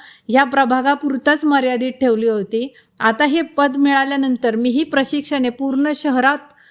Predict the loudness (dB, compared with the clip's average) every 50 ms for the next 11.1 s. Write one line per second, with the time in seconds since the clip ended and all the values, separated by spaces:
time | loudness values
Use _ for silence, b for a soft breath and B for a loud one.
0 | b b b b b -2 0 2 2 2 2 0 0 0 0 2 2 2 0 0
1 | 0 0 0 0 0 0 0 0 0 -2 -2 -2 -2 -2 0 0 -2 -2 0 -4
2 | -2 0 0 0 0 0 -2 -2 -2 -2 -2 -2 0 0 -2 0 0 0 0 0
3 | 0 -2 -2 -2 -2 -6 -6 0 0 0 0 0 -2 -4 -4 -2 -2 -2 -2 -2
4 | 0 -2 0 0 0 -2 -2 -4 -8 -8 -12 _ b b b b b b _ 0
5 | 0 0 0 -2 -2 0 0 0 0 0 0 0 -2 0 -2 -2 -2 -2 -4 -4
6 | -4 -2 -4 -4 -4 -6 b b b b b b b -2 0 0 2 2 0 0
7 | -2 -2 -4 -2 -4 -2 0 2 0 0 0 -6 -8 -10 _ _ _ _ _ _
8 | _ _ _ _ _ _ _ _ -4 -4 -2 -2 -2 0 0 2 0 0 -2 -2
9 | -2 0 0 0 0 0 -4 -6 -6 -6 -6 -6 -4 -4 -4 -6 -6 -8 -16 -20
10 | _ _ _ _ _ _ _ _ _ _ _ _ _ -2 0 0 0 2 2 0
11 | 0